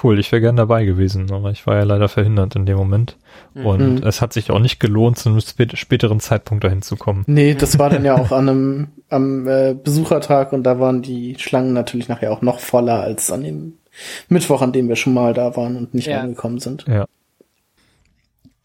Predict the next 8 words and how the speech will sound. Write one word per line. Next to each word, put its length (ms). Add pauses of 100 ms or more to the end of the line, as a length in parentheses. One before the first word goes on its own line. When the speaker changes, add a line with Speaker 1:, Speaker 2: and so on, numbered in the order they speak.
(920)
Speaker 1:
Okay. 580 (240)
Carsten, 440
dein, 300
äh, 400 (320)
Moment 560
Nummer 180
zwei? 420
Speaker 3:
<laughs> 40